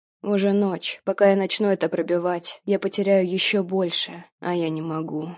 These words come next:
Меня аж переклинивает, когда я понимаю, что Тасю могут обидеть прямо сейчас. «Открывай! Открой дверь, быстро!» Колочу по соседской двери старушки-пенсионерки.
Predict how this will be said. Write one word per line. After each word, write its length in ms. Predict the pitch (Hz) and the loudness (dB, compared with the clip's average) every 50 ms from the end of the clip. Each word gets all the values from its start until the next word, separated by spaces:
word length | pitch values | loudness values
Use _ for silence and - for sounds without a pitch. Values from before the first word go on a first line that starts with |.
| _ _ _ _ _ _ _ _ _ _ _ _ _ | _ _ _ _ _ _ _ _ _ _ _ _ _
Меня 340 | - - 202 202 202 196 196 | -2 2 4 4 4 4 4
аж 160 | 190 - - | 2 0 -2
переклинивает, 880 | - 185 180 180 - - 202 202 202 185 175 156 170 170 165 - - - - | -2 -2 -2 -2 -2 2 2 4 4 4 2 0 -2 -6 -8 -10 -14 -6 -2
когда 280 | 202 196 196 185 185 | 0 2 4 4 4
я 80 | 175 175 | 4 4
понимаю, 680 | 175 175 175 190 185 190 190 185 175 170 165 165 165 - | 2 0 0 2 2 2 2 2 2 0 -2 -4 -6 -10
что 260 | - - - - 202 | -10 -10 -2 -2 -2
Тасю 400 | 196 - 208 190 190 - - 185 | 2 4 4 4 4 2 0 -2
могут 380 | 180 185 185 185 180 185 175 - | -2 -2 -2 -2 -2 -2 -4 -2
обидеть 680 | 165 160 180 180 196 185 170 - - - - - - - _ _ _ _ | -2 -2 -2 -2 -2 -4 -4 -4 -6 -6 -6 -6 -8 -8 _ _ _ _
прямо 340 | - 190 202 185 165 151 156 | 2 4 4 4 4 2 0
сейчас. 800 | - - 156 135 - - - 180 165 160 165 - - - - - _ _ _ _ _ _ _ _ _ _ _ _ | -2 -2 -4 -4 -4 -4 -4 -2 -4 -6 -4 -4 -6 -6 -6 -10 _ _ _ _ _ _ _ _ _ _ _ _
«Открывай! 920 | - 214 214 214 - 226 220 208 196 196 214 208 190 170 170 175 - - - _ | 0 0 0 2 6 8 8 10 10 8 6 6 6 4 0 -2 -6 -8 -14 _
Открой 460 | - - 208 - - 226 226 214 208 | 2 2 2 4 6 8 10 10 10
дверь, 340 | 196 196 208 233 208 180 185 | 10 6 6 6 6 6 6
быстро!» 600 | 180 196 247 233 202 - - - 185 180 170 175 175 - - _ _ _ _ _ _ _ _ _ _ _ _ _ _ | 2 4 4 6 6 4 2 0 -2 -2 -2 -4 -6 -10 -20 _ _ _ _ _ _ _ _ _ _ _ _ _ _
Колочу 400 | - 196 196 202 202 196 - 220 | 0 2 6 6 6 6 4 2
по 100 | - 180 | 4 4
соседской 540 | 180 - 185 180 - 196 185 180 - - 180 | 2 2 2 2 0 0 0 -2 -2 -4 -2
двери 240 | 175 190 185 190 196 | -2 0 2 2 2
старушки-пенсионерки. 1400 | 196 - - 180 180 185 185 - - - - - 170 165 165 - - 175 175 180 185 175 160 - - - - - | 2 2 0 0 0 0 0 -2 -4 -6 -6 -4 -4 -2 -2 -2 -2 -2 -2 -2 -2 -2 -4 -8 -10 -16 -16 -16